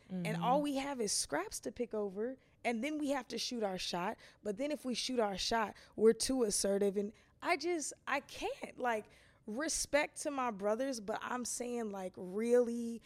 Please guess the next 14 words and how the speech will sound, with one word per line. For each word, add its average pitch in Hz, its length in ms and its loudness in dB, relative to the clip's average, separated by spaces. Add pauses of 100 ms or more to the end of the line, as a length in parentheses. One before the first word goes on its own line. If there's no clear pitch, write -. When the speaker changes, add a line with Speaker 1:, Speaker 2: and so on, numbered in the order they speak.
(220)
Speaker 1:
and 196 240 -8
truly 220 540 -4
something's 185 560 -10
gotta 170 280 -14
give. - 320 -18 (300)
Speaker 2:
No, 185 100 -2
Speaker 1:
I 196 140 2
Speaker 2:
for 190 80 -2
Speaker 1:
do 214 100 -2
Speaker 2:
sure. 262 80 0
Speaker 1:
not 269 240 4
enjoy 202 680 0 (260)
this 202 320 2
reality 190 760 -2